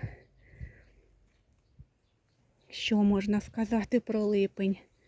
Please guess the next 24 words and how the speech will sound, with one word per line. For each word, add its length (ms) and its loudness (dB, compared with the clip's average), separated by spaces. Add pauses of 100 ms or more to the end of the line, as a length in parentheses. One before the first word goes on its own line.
(920)
Як 320 -4
він 160 2
у 60 6
нас 280 0
пройшов. 720 -2
Всі 260 -4
знаємо, 640 4
як 380 0
одних 340 6
заливає, 800 6 (420)
інших 540 0 (320)
пече, 640 6 (520)
пале, 440 4
як 240 2
оце 280 2
нас 400 4
тут, 180 -6
східну 640 4 (580)
Україну. 840 4 (640)
Я 160 0
в 60 -4
Харківській 680 -2
області 480 2
проживаю, 840 2